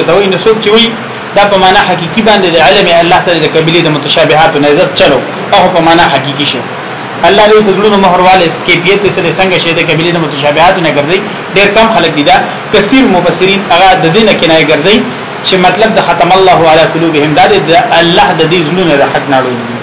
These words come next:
په سبب د بد عمله نه دي. خبر هم ځای ترنه په سبب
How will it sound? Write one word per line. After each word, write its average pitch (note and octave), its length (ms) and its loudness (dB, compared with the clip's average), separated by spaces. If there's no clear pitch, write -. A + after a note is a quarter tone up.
په D3 60 2
سبب F3 460 2
د - 20 4
بد C#3 120 0
عمله C#3 320 2
نه B2+ 120 -6
دي. A#2+ 80 -6
خبر F#3+ 180 2
هم G#3+ 120 2
ځای A3 180 4
ترنه A3 240 2
په G3+ 120 2
سبب A#3+ 160 2